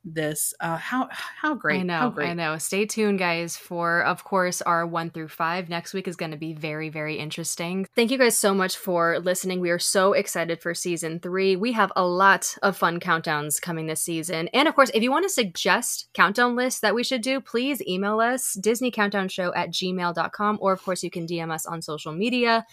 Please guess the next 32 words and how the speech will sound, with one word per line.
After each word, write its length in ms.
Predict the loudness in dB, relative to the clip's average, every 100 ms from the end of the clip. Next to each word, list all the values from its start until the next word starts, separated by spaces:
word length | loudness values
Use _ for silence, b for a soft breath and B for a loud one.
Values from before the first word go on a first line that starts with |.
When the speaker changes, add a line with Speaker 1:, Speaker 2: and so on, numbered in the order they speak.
| B B B
Speaker 2:
We, 580 | -4 0 2 4 4 4 4
of 160 | 0 2
course, 200 | 0 2
we 120 | 2
have 240 | 4 4 4
ideas, 460 | 2 2 2 0 -2
and 100 | -4
we're 80 |
so 180 | -2 0
excited 260 | 0 -2 -6
to 80 | -4
talk 240 | 0 2
about 160 | 0 -2
Disney 220 | 0 0
movies 280 | 0 -2 -2
now 120 | -4
that 100 | -4
the 60 | -8
strike 320 | -4 -4 -4
is 180 | -10 -6
over, 460 | -4 -2 0 -2 -2
but 340 | -2 -2 -2 -8
we 100 | -8
love 420 | -4 -2 -2 -4 -12 B B B
your 140 | -6 -4
suggestions. 720 | -4 0 2 2 -2 -2 -2
So 160 | -4
Speaker 1:
Mm-hmm. 140 | -4 -4
Speaker 2:
please 200 | -4 -4
let 120 | -6
us 160 | -6 -8
know 380 | -6 -4 -6